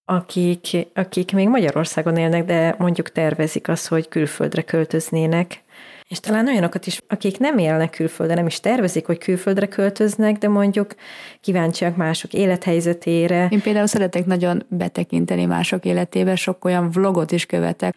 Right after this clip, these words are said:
Speaker 2: és talán így egy picit ti is betekinthettek a mi életünkbe, és rajtunk keresztül mások életébe is.
Speaker 1: Meg be fogunk hozni olyan témákat Lucával, amik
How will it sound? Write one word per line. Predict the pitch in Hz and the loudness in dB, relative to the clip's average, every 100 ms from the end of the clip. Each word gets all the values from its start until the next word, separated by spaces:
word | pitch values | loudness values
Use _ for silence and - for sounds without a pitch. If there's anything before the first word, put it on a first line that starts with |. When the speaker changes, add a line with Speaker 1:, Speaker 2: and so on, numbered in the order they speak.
| - | -2
Speaker 2:
és | 226 | -2
talán | - 247 233 | 0 2 4
így | 233 | 4
egy | 220 | 2
picit | 220 220 202 185 _ | 0 -2 -2 -4 _
ti | 185 165 | -2 0
is | 170 | -2
betekinthettek | - 165 165 - 165 165 175 - 170 | -2 -4 -4 -2 -2 0 -4 -4 -4
a | |
mi | 165 170 | 0 0
életünkbe, | 175 185 - 208 208 196 | 2 0 2 4 4 4
és | 190 | 0
rajtunk | 185 180 180 170 | 0 0 0 0
keresztül | 185 175 - 180 | 0 -2 -2 0
mások | 160 156 - - | 0 -2 -4 -2
életébe | - - - - - | -2 -2 -2 -2 0
is. | - - - _ _ - | -2 -4 -10 _ _ -2
Speaker 1:
Meg | 170 165 170 - | 2 2 0 0
be | 196 | -2
fogunk | 190 - 156 - | -2 -2 -2 0
hozni | 175 175 | 0 2
olyan | 175 165 | 2 0
témákat | 165 170 165 170 | 0 0 0 0
Lucával, | 190 190 - 196 190 190 | -2 -2 0 2 4 4
amik | 185 185 185 | 4 2 0